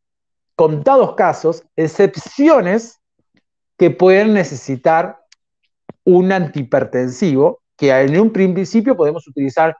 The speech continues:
hierbas medicinales para compensarlo, o podemos utilizar alimentos que son, tienen tendencia a disminuir la presión, y bueno, ya entraríamos, tendríamos que tener un encuentro exclusivamente de la hipertensión, pero me, me interesó meter est-,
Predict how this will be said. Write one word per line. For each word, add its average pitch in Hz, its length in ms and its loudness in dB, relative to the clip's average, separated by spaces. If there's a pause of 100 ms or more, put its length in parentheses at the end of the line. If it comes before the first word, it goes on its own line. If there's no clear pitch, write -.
(340)
hierbas 185 480 2
medicinales 175 800 -2
para 113 220 -6
compensarlo, 180 1000 -2 (240)
o 135 140 -2
podemos 170 300 0
utilizar 139 580 -4 (580)
alimentos 151 720 0
que 131 160 -6
son, 156 320 -2 (340)
tienen 156 280 0
tendencia 139 760 0
a 127 100 -4
disminuir 120 440 -2
la 165 160 0
presión, 180 580 -6 (320)
y 151 100 -4
bueno, 135 280 -2
ya - 140 -2
entraríamos, 180 580 0
tendríamos 156 320 -4
que 151 100 -4
tener 170 200 -4 (200)
un 156 200 -4
encuentro 175 340 0
exclusivamente 147 480 -4
de 139 40 2
la 139 60 2
hipertensión, 120 400 -8
pero 135 320 -2
me, 160 280 -6
me 160 100 -4
interesó 175 640 0 (360)
meter 151 340 2
est-, 202 260 -2